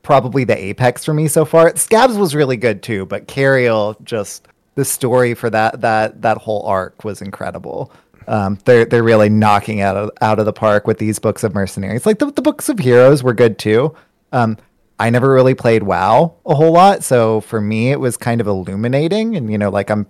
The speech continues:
finding out the story behind these, but, you know, our, our friend Goliath has kind of, uh, illuminated, uh, me as well, that,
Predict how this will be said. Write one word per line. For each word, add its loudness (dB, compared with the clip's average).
finding 0
out 0
the -6
story -2
behind 0
these, -2
but, -2
you -6
know, -8
our, 0
our 0
friend 0
Goliath 4
has 0
kind -2
of, -6
uh, 0
illuminated, 0
uh, -2
me -6
as -8
well, 6
that, 2